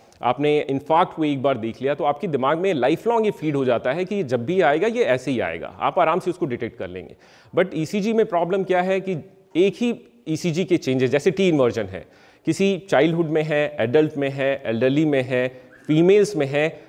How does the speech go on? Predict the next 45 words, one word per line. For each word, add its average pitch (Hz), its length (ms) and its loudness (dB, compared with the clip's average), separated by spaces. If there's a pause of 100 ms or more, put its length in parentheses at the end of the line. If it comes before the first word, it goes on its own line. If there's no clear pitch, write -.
(180)
तो 160 80 -2
उसी 185 360 -2
टी 196 240 2
इन्वर्जन 143 420 2
की 196 220 -2
अलग-अलग 139 520 2
डिफरेंशियल 120 380 -4
डायग्नोसिस 101 420 -6
हो 101 80 -10
सकती - 300 -16
हैं। 104 220 -20 (440)
तो 180 200 0
एक 208 200 4
ही 254 120 0
पैटर्न 185 640 2 (320)
की 202 160 0
अलग-अलग 156 520 4
डायग्नोसिस 123 440 0
हो 135 80 -2
सकती 135 340 -4
हैं, 165 140 -2
इसलिए - 260 -4
कभी 160 300 0
भी 185 240 -2 (260)
आपको 131 280 0
पैटर्न 185 520 2
रिकॉग्निशन 156 480 0
पे 147 100 -6
केवल 127 240 0
नहीं 120 240 -2
जाना 131 300 -2
है। 170 300 -4 (260)
ईसीजी 185 400 -2
को 170 120 2
हमेशा 139 400 0
पेशेंट 151 440 -2
के 143 80 0
पर्सपेक्टिव 117 640 -2
में, 160 120 0
पेशेंट 127 340 -2
की 123 220 0
एज, 135 260 0
पेशेंट 120 400 -2
के 117 100 0
जेंडर 117 440 2